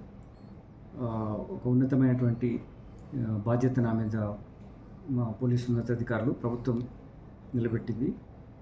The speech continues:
వాళ్ళ నమ్మకాలకు తగ్గట్టుగా పనిచేస్తూ, ఆ, నాతో ఉన్న అధికారులతో టీం వర్క్‌గా ముందుకెళ్తూ, బెటర్ సర్వీస్ అందిస్తూ, ఏవైతే మనం, ఆ, మన పోలీస్ డిపార్ట్‌మెంట్, ఆ, ఉన్నటువంటి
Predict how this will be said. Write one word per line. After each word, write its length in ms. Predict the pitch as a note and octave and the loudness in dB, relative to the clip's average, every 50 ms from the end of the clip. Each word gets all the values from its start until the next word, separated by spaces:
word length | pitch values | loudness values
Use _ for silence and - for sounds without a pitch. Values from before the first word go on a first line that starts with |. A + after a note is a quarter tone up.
| - - - - | -18 -18 -8 -2
వాళ్ళ 180 | B2 A#2+ A2+ A#2 | 0 2 4 6
నమ్మకాలకు 600 | A#2 B2 C3 B2+ C3+ C3 B2 B2 A#2+ - - - | 6 6 6 6 6 6 6 4 4 0 -6 -6
తగ్గట్టుగా 680 | - B2+ G#2+ A2+ B2 B2 B2 C3+ C#3+ B2+ A#2+ A#2 - - | -4 -2 2 2 2 4 4 4 4 4 2 0 0 0
పనిచేస్తూ, 480 | B2 A2+ A2 A#2+ G#2+ - - E3 G#3 - - - - - - - - - - - - - - - - - - - - - C#3+ | 0 2 2 0 -2 -2 -2 -4 -4 -4 -4 -14 -18 -18 -18 -18 -18 -18 -16 -16 -16 -18 -18 -18 -18 -18 -18 -18 -14 -8 -4
ఆ, 240 | A#2+ G#2+ G#2+ G#2+ G#2+ | -2 0 0 2 4
నాతో 280 | A#2 A#2+ A#2+ A#2+ C3+ B2+ | 4 4 4 6 6 8
ఉన్న 140 | B2 B2 A#2+ | 8 8 8
అధికారులతో 760 | - B2+ B2 B2+ B2 A#2 A#2 A#2 A#2 - A#2 A2 G#2+ - - - - | 6 4 4 4 4 4 4 2 0 -2 -2 -2 -2 -6 -8 -2 2
టీం 180 | C3 C3 B2 | 4 6 6
వర్క్‌గా 580 | A#2+ A#2 G#2+ - - - A#2 G#2+ G2 G2 - - - - - B2+ | 6 4 2 -2 -4 -2 0 0 0 0 -2 -6 -14 -8 -2 0
ముందుకెళ్తూ, 580 | A#2+ A#2+ A#2+ A#2+ A#2 A#2+ A2 A2 - E3 A3 - - - - - - - - - - - - - - | 4 4 4 4 4 2 0 0 0 -2 -2 -2 -6 -16 -18 -18 -18 -18 -18 -18 -16 -18 -14 -4 2
బెటర్ 260 | A#2+ B2 B2 C#3+ C#3 | 2 4 6 6 4
సర్వీస్ 340 | C3+ C3 B2+ B2+ A#2+ B2 B2 | 6 6 6 6 6 4 2
అందిస్తూ, 440 | A2+ A2 G#2+ G#2+ G#2 - - - F#2 - B2 | 2 2 2 0 -4 -2 -2 0 0 0 2
ఏవైతే 420 | B2+ B2 B2 C3 B2+ C3+ C3+ C3 | 4 4 4 6 6 4 4 6
మనం, 420 | B2 B2 B2 B2 A#2+ A#2+ B2 B2 - - - - - - - - - - - - - - - - - - - - - - - - - - - - - - - - - | 6 6 6 6 6 6 4 0 -2 -10 -16 -18 -18 -18 -18 -18 -18 -18 -18 -18 -18 -18 -18 -18 -18 -18 -18 -18 -18 -18 -18 -18 -18 -18 -18 -18 -18 -16 -14 -8 -4
ఆ, 460 | A2+ A2 G#2+ G#2+ G#2+ G#2+ G#2+ A2+ - C3+ | 0 0 2 4 4 4 4 4 4 4
మన 160 | B2 A#2+ A#2 | 4 4 4
పోలీస్ 260 | A2+ B2 A#2+ B2 A#2+ | 4 6 8 8 8
డిపార్ట్‌మెంట్, 600 | A#2+ B2 B2 A#2+ A#2 A2 - A#2 A2+ A2 G#2+ - A2+ | 6 6 4 4 2 4 4 2 2 2 0 2 2
ఆ, 160 | G#2 G#2 G#2 | 2 2 2
ఉన్నటువంటి 460 | G#2+ G#2+ A2 A2 - A2+ G#2+ G2+ | 2 2 0 0 0 0 2 2